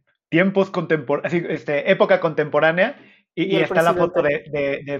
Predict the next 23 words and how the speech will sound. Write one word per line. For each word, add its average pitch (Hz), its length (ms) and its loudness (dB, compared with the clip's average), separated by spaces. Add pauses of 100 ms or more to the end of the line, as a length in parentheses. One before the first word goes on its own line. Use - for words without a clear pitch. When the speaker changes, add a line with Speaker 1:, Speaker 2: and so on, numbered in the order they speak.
Speaker 1:
Fox 190 320 4
y 175 60 0
de 143 120 0
Cedillo, 156 580 -2
y, 160 140 0
y 175 80 2
ya 185 100 6
sabes, 185 280 2
así 165 160 -2
como 185 220 2
de 139 120 2
<laughs> 208 580 0
Speaker 2:
Sí. - 380 -2
Speaker 1:
Estoy - 760 0
Speaker 2:
Salinas, 214 320 6
Speaker 1:
acordándome 202 480 4
de 175 60 6
mi - 100 4
Speaker 2:
Cedillo, 269 160 4
Fox, - 640 -2
<laughs> 208 380 0
¿no? 202 160 -2
Speaker 1:
Así, 185 260 2